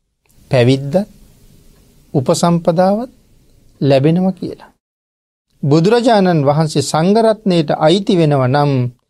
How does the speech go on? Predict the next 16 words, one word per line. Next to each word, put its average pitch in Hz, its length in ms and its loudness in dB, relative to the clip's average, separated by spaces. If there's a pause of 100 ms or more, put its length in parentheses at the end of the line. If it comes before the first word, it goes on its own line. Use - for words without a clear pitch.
(400)
තිසරණය 247 600 2
නිසා 170 380 2
ලැබෙනවා 170 500 2
කියලා 151 300 0
දේශනා 147 460 0
කළ 131 200 -2
පැවිද්ද 190 480 0
හා 165 260 2
උපසම්පදාව 135 800 0 (540)
ලැබෙන්නේ 139 480 0
නැහැ. - 360 -16 (960)
ඒ 131 140 -2
සංඝ 127 280 0
රත්නයට 120 380 -4
අයිති 123 320 -2
වුණොත් 131 260 -2